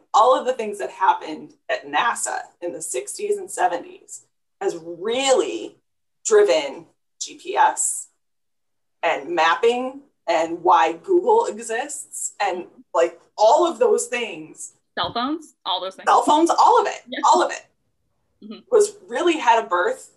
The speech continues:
Speaker 1: in the sixties and seventies and all the technology that was coming forward there.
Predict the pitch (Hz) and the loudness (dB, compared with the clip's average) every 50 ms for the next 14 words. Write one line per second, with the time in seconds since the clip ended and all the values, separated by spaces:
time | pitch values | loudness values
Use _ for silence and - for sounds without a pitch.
0 | _ - - 208 202 202 220 214 226 - - - - - - - - - - 226 | _ -6 -4 -4 -2 -4 -4 -8 -10 -6 -4 -4 -4 -4 -6 -8 -8 -10 -12 -14
1 | 226 254 247 - 247 240 240 294 269 226 208 202 208 202 190 202 208 214 214 220 | -14 -14 -6 0 0 2 2 0 -2 -6 -6 -6 -4 -2 -2 0 0 -2 -4 -4
2 | 226 214 214 208 208 202 196 202 226 208 214 - - - - 226 214 202 202 - | -6 -6 -4 -4 -4 -4 -4 -2 -2 -2 -2 -2 -4 -10 -14 -14 -14 -14 -16 -16
3 | 202 185 180 175 175 175 233 262 240 214 208 - | -14 -12 -10 -10 -8 -6 -6 -4 -4 -4 -6 -8